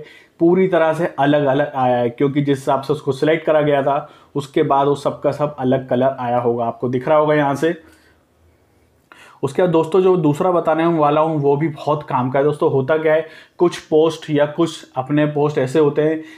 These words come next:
जिसको हमने शेयर तो कर दिया but उसको डिलीट नहीं करना चाहते हैं, और कुछ टाइम के लिए उसको प्राइवेट, आपका अकाउंट पब्लिक है but कुछ टाइम के लिए उस पोस्ट को आपको प्राइवेट करना है या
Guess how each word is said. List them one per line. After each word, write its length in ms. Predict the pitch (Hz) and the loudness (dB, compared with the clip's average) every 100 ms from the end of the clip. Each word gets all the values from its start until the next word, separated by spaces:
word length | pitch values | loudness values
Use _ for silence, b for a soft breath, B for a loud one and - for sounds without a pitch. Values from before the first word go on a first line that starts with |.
| - | -6
जिसको 240 | 139 135 160 | -6 -2 -2
हमने 220 | 160 160 | -2 -4
शेयर 300 | 151 139 151 | -2 -2 0
तो 120 | 165 | -2
कर 160 | 156 147 | 0 0
दिया 260 | 151 143 | 0 0
but 160 | 143 139 | 0 -2
उसको 220 | 135 151 | -2 -2
डिलीट 320 | 131 123 147 | 0 0 0
नहीं 200 | 156 156 | 0 -2
करना 260 | 156 151 147 | 0 0 0
चाहते 280 | 147 143 156 | 0 0 0
हैं, 60 | 151 | -2
और 60 | |
कुछ 240 | 151 151 160 | -2 -4 -2
टाइम 220 | 139 143 | -4 -2
के 80 | 151 | -2
लिए 100 | 151 | -2
उसको 180 | 151 156 | -2 -4
प्राइवेट, 400 | 143 127 131 135 | 0 0 0 0
आपका 280 | 131 - | -2 -2
अकाउंट 340 | 135 - 139 151 | -4 -2 -2 0
पब्लिक 300 | 143 147 147 | -2 -2 0
है 140 | 156 156 B B 151 | 0 -2 B B -2
but 140 | 156 | -2
कुछ 260 | - 180 175 | -4 -4 0
टाइम 220 | 156 156 | -2 -2
के 80 | 165 | 0
लिए 100 | 170 | 2
उस 200 | 160 - | 0 0
पोस्ट 260 | 147 143 | -2 -2
को 80 | 165 | -2
आपको 260 | 151 - 165 | -2 0 -4
प्राइवेट 520 | - 147 127 143 143 | -2 -2 0 0 0
करना 260 | 147 143 147 | -2 -2 0
है 60 | |
या 80 | 147 | 0